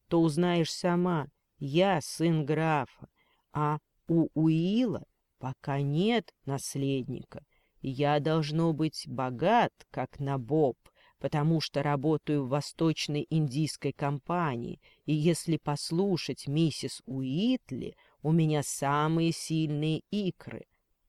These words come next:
А ты что думаешь по этому поводу?»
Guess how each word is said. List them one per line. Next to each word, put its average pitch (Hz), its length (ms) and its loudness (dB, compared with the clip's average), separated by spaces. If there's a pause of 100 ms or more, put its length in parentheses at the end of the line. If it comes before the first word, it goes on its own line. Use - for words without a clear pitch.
(160)
А 285 140 0 (100)
ты 156 360 0
что - 380 0
думаешь 202 540 0
по 202 120 -8
этому 196 460 0 (100)
поводу?» 170 680 0